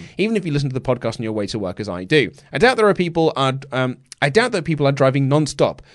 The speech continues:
without stopping at red lights or stop signs and are able to skip those sections. Keep them if you like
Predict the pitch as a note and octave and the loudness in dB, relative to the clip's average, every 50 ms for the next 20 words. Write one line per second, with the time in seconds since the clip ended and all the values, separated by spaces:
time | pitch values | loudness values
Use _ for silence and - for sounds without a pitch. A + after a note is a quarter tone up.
0 | _ - - - B2+ A#2 - - A#2+ A2+ B2 A#2 G#2+ G2 A2+ A2+ - D3 F3 F#3 | _ -8 -4 -4 -2 -2 0 0 0 0 -2 -4 -2 -2 -2 -2 2 2 2 2
1 | D#3+ F#3 F3+ - - A3 F#3+ - - F3 F3 E3+ E3+ - - - D#3+ F3 E3+ D#3+ | 2 0 0 2 2 2 2 2 0 0 0 0 -2 -6 -8 -2 2 4 4 4
2 | D3 C3+ C#3 C#3+ C3+ C#3 C3+ A#2 - G#2+ A2 - - D3+ C#3 - - D3+ C#3+ C3+ | 4 2 2 0 0 -2 -4 -4 -4 -4 -4 0 0 0 0 0 0 0 0 -2
3 | C3+ - - - - - - F3 E3 - - D#3 D3 - B2 - A#2+ A2+ C3 C#3+ | -2 -6 -12 -20 -14 -10 -8 -8 -6 -4 -4 -4 -4 -4 -6 -6 -4 0 0 2
4 | C#3+ C3 C#3 | 0 0 -2